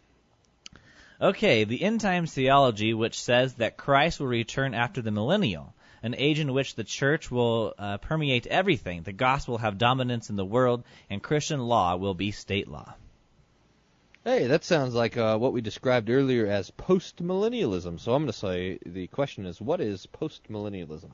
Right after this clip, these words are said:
Speaker 1: That is it. Uh,
Speaker 2: Hey, hey, hey.
Speaker 1: now, how? T-, tell me, Pastor, how does this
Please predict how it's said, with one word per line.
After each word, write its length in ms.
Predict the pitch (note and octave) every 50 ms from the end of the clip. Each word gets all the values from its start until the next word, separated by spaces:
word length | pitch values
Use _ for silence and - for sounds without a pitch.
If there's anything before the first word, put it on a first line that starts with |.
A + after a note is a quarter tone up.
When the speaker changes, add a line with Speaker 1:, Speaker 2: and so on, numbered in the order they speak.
| - - - E2+
Speaker 1:
That 200 | F#2 G#2 A#2 B2+
is 140 | C#3 C3+ B2
it. 360 | F3 A#3+ A#3 A3+ - - - - - - - - - - - - - - - - - - _ _
Uh, 300 | - A#2+ A#2+ A#2 A2+ F3
Speaker 2:
Hey, 640 | G#3 G#3+ G#3 A3 A3+ A3+ A3+ G#3+ G#3+ G#3 F#3+ F3+ D#3+
hey, 180 | C3+ E3+ G3+ G3
hey. 300 | F#3 F#3 G3+ G#3+ G#3+ G#3
Speaker 1:
now, 160 | F#3 F3 D#3+
how? 300 | D3+ D3+ F3 G3+ B3 -
T-, 260 | - - - G#3+ -
tell 180 | - - G#3+ A3+
me, 140 | G#3+ B2+ A2+
Pastor, 440 | - F#2+ F2 F2+ - - A2+ C3+ D3 - - - - - - - - _
how 240 | - - - G#3+ D#4
does 220 | F4+ F4 D4+ F#3+ A2+
this 440 | B2 D#3 C3+ A2 G2+ - - -